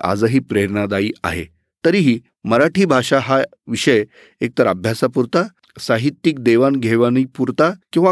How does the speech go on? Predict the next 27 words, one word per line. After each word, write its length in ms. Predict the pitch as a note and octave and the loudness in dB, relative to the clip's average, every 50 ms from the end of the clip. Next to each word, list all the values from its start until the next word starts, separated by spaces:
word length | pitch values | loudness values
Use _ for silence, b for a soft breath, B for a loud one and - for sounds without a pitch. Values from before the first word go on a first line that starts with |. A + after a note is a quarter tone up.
| F3 - | 0 0
काहीसा 580 | - C3 A2+ G2+ A#2+ D#3+ F3 - - G#3 F3+ F3+ | 0 0 0 0 0 -2 -2 0 2 2 2 4
राजकारणापुरता 880 | E3 C#3 A#2 - - C3+ C3+ C3+ C3+ C#3 B2 C3 - B2+ G#2+ C#3 C3 | 4 2 0 0 0 0 2 2 2 2 0 0 -2 -2 0 0 0
मर्यादित 560 | A#2 A2+ A2+ A2 A2+ A#2 A#2+ A#2+ B2+ C3 C3 B2+ | 0 0 0 2 2 2 2 2 0 -2 -2 -2
राहिलाय 380 | G#2+ F2+ G2 G2+ G#2+ A2+ C3 | -2 -2 -2 0 0 0 0
का 160 | B2+ C#3+ C#3 | 2 0 0
काय, 360 | C3 - - C3 A#2+ A2 F#2 F2 - _ _ - | 0 0 0 0 0 0 0 -4 -10 _ _ -6
असं 160 | A#2+ - C#3 | -2 0 2
म्हणण्याजोगी 520 | C3 A#2+ A#2 A#2 B2 B2+ A#2 A#2 A2+ B2+ | 2 2 2 2 2 2 0 0 -2 -2
परिस्थिती 640 | C3 - - G#2+ G#2 G#2 - - - G2+ F2 A#2 - - _ - | -4 -2 -2 -2 0 -2 -4 -4 -6 -6 -4 -4 -6 -6 _ -10
आहे. 200 | F#2+ F2 F2+ - - _ _ _ _ _ _ - | -10 -10 -10 -12 -14 _ _ _ _ _ _ -6
असो, 280 | D#3+ D#3+ - F#3 E3 E3 _ _ _ _ _ _ _ _ _ - | -4 -2 0 0 0 -2 _ _ _ _ _ _ _ _ _ 2
तरीही 380 | D#3 D#3+ F#3 F3 D#3 B2+ B2 B2 b b b b b b b b | 2 4 4 4 4 2 0 -2 b b b b b b b b
प्रत्येक 420 | C3 B2 - - - G#3 F#3+ F3 | -6 -6 -2 0 -2 0 0 0
मराठी 400 | D#3 C#3 C3 C#3+ C#3+ C3 D3+ E3+ | 0 2 4 4 2 2 2 0
व्यक्तीला 560 | D#3+ C#3 A#2+ G2 - - B2+ A#2+ G#2+ G2 G#2 - - _ _ | 2 2 2 0 -2 -2 -2 0 0 -2 -2 -6 -10 _ _
आपल्या 300 | - - - - D#3 D#3 | -10 -10 -6 0 0 0
भाषेविषयी, 720 | D3+ C3+ A#2 G#2+ - - B2+ B2 B2 A#2 - - G2 G2+ A#2 - _ _ _ _ _ _ _ - | 2 2 0 -2 0 0 0 0 0 -2 -4 -4 -6 -6 -6 -10 _ _ _ _ _ _ _ -4
किमान 340 | - E3 E3+ E3 C3+ A#2+ C3 - _ _ _ _ - | -2 2 2 4 2 2 -2 -6 _ _ _ _ -10
तिचा 200 | C3 A2+ - C3+ - - | -6 -4 -2 -2 -2 -2
इतिहास, 600 | - C3 - D#3 C#3+ B2+ B2+ B2 B2 A#2+ - - _ _ _ _ _ _ _ - | -4 -4 -2 0 0 2 2 2 0 0 -4 -10 _ _ _ _ _ _ _ -4
काळाच्या 420 | B2+ A#2 A#2 B2 B2+ B2 - C#3+ | 0 2 4 4 2 2 0 0
ओघात 320 | - B2+ A#2 A2 A#2 A#2+ A#2+ - | 0 -2 -2 0 0 -2 -2 0
होत 220 | - B2+ C3+ C3 | 0 -2 0 0
गेलेला 360 | B2 A#2+ A2+ A2+ A2+ A2+ A2 | 2 0 2 2 2 2 2
विकास 500 | G#2+ G2+ G#2+ G2+ - C3 C3 C#3+ - - - _ | 2 0 -2 -2 0 0 0 0 0 -4 -12 _
अथवा 260 | - G2 - - A#2+ G#2 | -12 -10 -6 -2 -2 -2
विस्तार, 480 | G#2 G#2+ G2 - - - C#3 D3+ F3 | -2 -2 -6 -6 -2 0 0 0 0